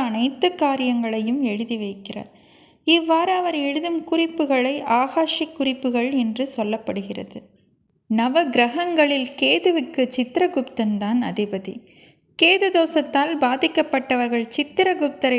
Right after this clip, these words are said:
வழிபட்டால் அந்த தோஷம் நீங்கும். நாம் தெரிந்தோ தெரியாமலோ செய்த பாவங்கள் கடுகளவு குறைய வேண்டும், நாம் நரகத்திற்கு செல்வதிலிருந்து விடுதலையடைய வேண்டும் என்று விளம்பினால் சித்திரகுப்தன்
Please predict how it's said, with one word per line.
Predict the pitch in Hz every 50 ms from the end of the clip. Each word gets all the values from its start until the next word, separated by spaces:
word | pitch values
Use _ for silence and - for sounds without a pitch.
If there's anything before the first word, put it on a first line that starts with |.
| 233 214
வழிபட்டால் | 214 214 233 262 269 277 254 240 - - 233 233 240 269 - -
அந்த | 247 262 320 320 311 277 233
தோஷம் | 247 233 240 254 262 - - 226 226 240 247 226
நீங்கும். | 208 208 208 208 202 208 208 202 208 208 - - _ _ _ _ _ _ _ _ _ _ _ _ -
நாம் | 269 285 302 330 339 339 320 330
தெரிந்தோ | - 302 294 302 359 370 370 330 330 320 320 339 339 320
தெரியாமலோ | - 311 269 277 311 339 349 339 330 320 302 277 277 277 294 330
செய்த | 320 - 285 254 233 247 247 247
பாவங்கள் | - 240 233 247 269 302 320 330 311 302 277 262 254 254
கடுகளவு | - - 233 233 233 311 320 302 294 277 269 294 320 320 330 311 320
குறைய | - 285 269 277 277 294 294 269
வேண்டும், | 262 262 254 247 247 269 285 285 302
நாம் | 285 262 247 247 226 214
நரகத்திற்கு | 214 208 214 226 277 302 339 339 - - 320 330 - - 302 302
செல்வதிலிருந்து | - 294 269 254 254 254 240 254 240 240 226 240 240 262 320 302
விடுதலையடைய | 262 254 254 285 277 320 302 302 294 277 262 254 254 247 233
வேண்டும் | 226 226 226 233 285 294 294
என்று | 269 262 254 247 262 254
விளம்பினால் | 226 220 220 220 233 247 240 240 214 220 214 226 277 - - - - - - - - _ _ _ -
சித்திரகுப்தன் | - 320 320 - - 381 392 370 320 339 330 - - - 330 339